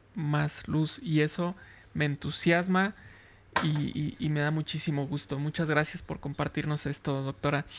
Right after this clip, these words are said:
Eh, pero bueno, eh, ante estos tratamientos que, que, que mencionas, y estábamos hablando de, de la prevención,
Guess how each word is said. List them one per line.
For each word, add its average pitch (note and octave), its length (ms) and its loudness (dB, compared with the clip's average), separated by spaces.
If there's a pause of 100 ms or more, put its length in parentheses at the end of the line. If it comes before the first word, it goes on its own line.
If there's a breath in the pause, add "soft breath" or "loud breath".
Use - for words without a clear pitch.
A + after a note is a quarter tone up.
(640 loud breath)
Eh, E3 440 4 (1500)
pero F3 180 6
bueno, G3+ 300 2 (1200)
eh, F#3 340 4 (160)
ante F#3 280 6
estos A#3+ 280 0
tratamientos F#3+ 720 4
que, D3+ 420 2
que, D3+ 220 -2
que - 140 -2
mencionas, E3+ 680 2 (1900 loud breath)
y E3 160 6
estábamos F3 400 4
hablando E3 440 4
de, C#3+ 340 2 (160)
de D#3 140 6
la C#3 160 0
prevención, D#3 1120 0